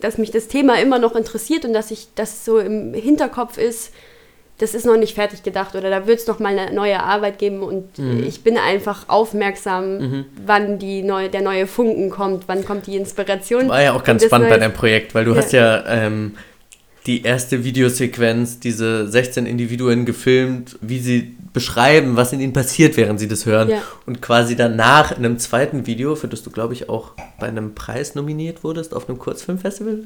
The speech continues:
Speaker 2: stimmt das? Ja.
Speaker 1: Ja.
Speaker 2: Ja, ähm, danach aufgelöst hast in einem zweiten Video, was haben diese Leute
Speaker 1: Ja.
Speaker 2: dabei überhaupt gehört oder,
Speaker 1: Genau.
Speaker 2: oder, oder gedacht? Also
Speaker 1: Ja.
Speaker 2: was erst so ein bisschen auf,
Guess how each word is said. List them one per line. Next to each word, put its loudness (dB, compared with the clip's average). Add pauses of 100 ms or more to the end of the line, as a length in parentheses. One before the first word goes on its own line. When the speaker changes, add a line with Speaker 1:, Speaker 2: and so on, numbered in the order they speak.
(100)
Speaker 2:
stimmt -8
das? -12
Ja. 0
Speaker 1:
Ja. 0 (300)
Speaker 2:
Ja, 2
ähm, 2 (520)
danach 4 (200)
aufgelöst 6
hast 0
in -6
einem 0
zweiten 2
Video, 2
was -2
haben -2
diese -2
Leute 4
Speaker 1:
Ja. 0
Speaker 2:
dabei 2
überhaupt -4
gehört 2 (160)
oder, 2
Speaker 1:
Genau. 4
Speaker 2:
oder, 2
oder -2
gedacht? -2
Also -2
Speaker 1:
Ja. 4
Speaker 2:
was 0 (280)
erst -2
so -2
ein 0
bisschen -2
auf, -2